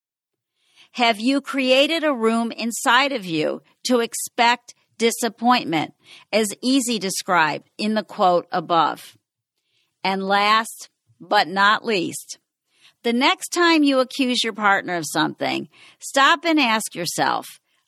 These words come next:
"Are you projecting? Is it really true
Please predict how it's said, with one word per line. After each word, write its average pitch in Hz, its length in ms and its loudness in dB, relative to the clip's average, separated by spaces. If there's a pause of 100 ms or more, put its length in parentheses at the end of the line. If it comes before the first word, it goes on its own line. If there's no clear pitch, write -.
"Are 214 120 4
you 285 240 0
projecting? 277 920 -2 (800)
Is 302 180 0
it 233 220 -2
really 262 380 2
true 214 520 -2